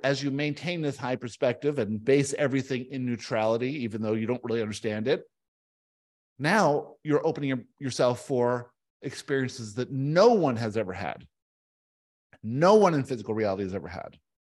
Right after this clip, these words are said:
You won't even be able to tell them about it 'cause they're not gonna believe it. When you get to this level, life becomes a fantastic cinema for you, where the unimaginable is completely at your disposal at any time.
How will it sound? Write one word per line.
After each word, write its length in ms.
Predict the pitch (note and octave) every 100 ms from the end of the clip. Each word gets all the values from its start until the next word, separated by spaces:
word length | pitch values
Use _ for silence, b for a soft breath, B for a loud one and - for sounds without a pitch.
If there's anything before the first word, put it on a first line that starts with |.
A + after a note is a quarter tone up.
| _ _ _ -
You 100 | D3
won't 120 | F3+
even 140 | E3+
be 80 | E3+
able 180 | E3+ D3+
to 80 | -
tell 320 | - A3 A3+
them 140 | D#3+
about 240 | A#2+ A#2 B2+
it 40 |
'cause 120 | C3
they're 80 | A#2+
not 100 | C3+
gonna 120 | C3
believe 240 | A#2+ E3+ A#2
it. 140 | - _ _ _ _ _ _ _ _ _ _ _
When 160 | B2 C3+
you 140 | C#3+
get 180 | D3 C#3+
to 100 | C#3+
this 360 | C3 B3+ - C3+
level, 560 | A2+ A2+ D3+ F3+ - _ _ _ -
life 380 | A2 A#2+ C#3+ -
becomes 680 | F#3 - G#2 A2+ D3 C#3+ - _ _ _ _ C3+
a 80 |
fantastic 880 | B2 - C#3 C#3 D3 B2 G#2+ - C3+
cinema 400 | - G#3+ G#3 G#2
for 160 | - -
you, 260 | - - _ _ _ _ -
where 260 | C3 B2+
the 260 | B2+ B2+ C3 C3+
unimaginable 1080 | D3 E3+ F#3 C3 G#2 G#2+ A#2 A#2+ C3 D3+
is 200 | C3 A#2+
completely 960 | - C#3+ C#3 - - D#3+ G#3 G#3 C3+ C3
at 160 | A2+ C3
your 140 | C3+
disposal 600 | C3+ - A2+ A2+ C3 C3+
at 120 | A#2
any 160 | G#2+ B2
time. 380 | E3 F#3+ B2+